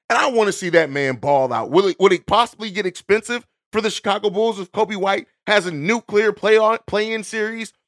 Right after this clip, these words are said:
or playoff series where he's just dominating off the bench and scoring and playing defense and making the energy plays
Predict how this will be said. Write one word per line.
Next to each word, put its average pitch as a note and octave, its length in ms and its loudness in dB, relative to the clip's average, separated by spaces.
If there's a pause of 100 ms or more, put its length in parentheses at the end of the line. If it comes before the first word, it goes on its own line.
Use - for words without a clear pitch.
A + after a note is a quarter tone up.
(140)
or E3 80 -2
playoff G#3+ 460 2
series A3+ 340 -4
where F3 280 4 (200)
he's A3 300 -2
just C3+ 240 -4
dominating G#3 600 0
off G#3 180 0
the E3+ 80 -8
bench F#3+ 300 0
and D3 100 -6
scoring F#3+ 480 2
and D3+ 100 -4
playing F3+ 280 -2
defense F3+ 440 -4
and E3 80 -6
making F3 200 -6
the D#3 140 -8
energy A3 320 -6
plays D#3 420 -4